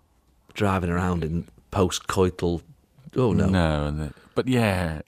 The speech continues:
Speaker 2: No, I thought you meant during. You'd be, like, in the thro-, you'd be in a certain position, you just see, like, a hanky under a seat and go,
Speaker 1: <laughs>
Speaker 2: "Oh, God."
Speaker 1: Like a little Mars
Speaker 2: Where's that
Speaker 1: bar slip
Speaker 2: come
Speaker 1: down the
Speaker 2: from?
Speaker 1: side of
Speaker 2: <laughs> Yeah.
Speaker 1: the chair.
Speaker 2: Yeah.
Speaker 1: "Oh, God, how's that got there?"
Speaker 2: Oh, raisins everywhere. Where are the raisins?
Speaker 1: <laughs> You're all right, though. You've got your, uh,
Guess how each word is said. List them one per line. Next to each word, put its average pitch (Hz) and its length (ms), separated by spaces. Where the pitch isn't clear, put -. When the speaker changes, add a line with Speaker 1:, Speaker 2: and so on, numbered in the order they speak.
Speaker 2:
No, 139 240
I 131 180
thought 110 180
you 95 60
meant 90 200
during. 107 340
You'd 85 120
be, 87 100
like, 87 220
in 90 180
the 87 100
thro-, - 220
you'd 92 280
be - 320
in 90 60
a 87 60
certain 87 320
position, 85 400
you 80 80
just 80 220
see, 87 60
like, 80 180
a 78 60
hanky 87 360
under 78 200
a 76 60
seat 90 300
and 85 80
go, 78 240
Speaker 1:
<laughs> - 80
Speaker 2:
"Oh, 80 220
God." 71 240
Speaker 1:
Like - 180
a 123 60
little 107 180
Mars 104 260
Speaker 2:
Where's - 40
that 95 40
Speaker 1:
bar 95 160
slip 90 180
Speaker 2:
come 78 40
Speaker 1:
down 101 140
the 85 40
Speaker 2:
from? 80 60
Speaker 1:
side 107 220
of 98 60
Speaker 2:
<laughs> - 20
Yeah. 98 40
Speaker 1:
the - 80
chair. 101 340
Speaker 2:
Yeah. - 100
Speaker 1:
"Oh, - 220
God, 123 180
how's 135 160
that 381 100
got - 100
there?" 269 280
Speaker 2:
Oh, 98 180
raisins 95 520
everywhere. 110 420
Where 131 180
are 165 60
the 156 100
raisins? 131 460
Speaker 1:
<laughs> - 520
You're 494 140
all 311 40
right, 80 160
though. 90 80
You've 160 140
got - 140
your, 95 200
uh, 82 220